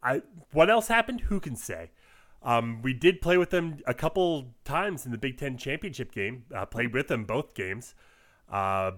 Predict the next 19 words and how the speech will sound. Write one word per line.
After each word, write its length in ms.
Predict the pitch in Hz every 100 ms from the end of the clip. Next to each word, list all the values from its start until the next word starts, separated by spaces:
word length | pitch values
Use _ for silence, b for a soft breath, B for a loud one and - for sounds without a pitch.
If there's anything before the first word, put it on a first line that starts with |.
| -
but 540 | 117 107 - - - B B
we 180 | 110 120
have 380 | 117 135 135 123
them 380 | 139 139 143 - -
this 420 | 110 95 156 -
year 360 | 143 143 156 160 - -
at 220 | 123 156
Ryan 320 | 151 127 120
Field. 440 | - 110 101 123 - b b b b b b b _
And, 540 | 147 151 156 160 156
uh, 480 | 170 170 165 165 170 - _ _ -
yeah, 540 | 165 139 214 156 113 - _
it's 240 | - 139
Ohio 280 | 180 160 185
State. 340 | - 214 196
So, 80 | -
John, 480 | 113 147 202 151 98 - -
um, 500 | 131 123 120 120 143 _ _ _ _ _ _ _ _ _ _ 143
defense, 680 | 135 120 135 214 - -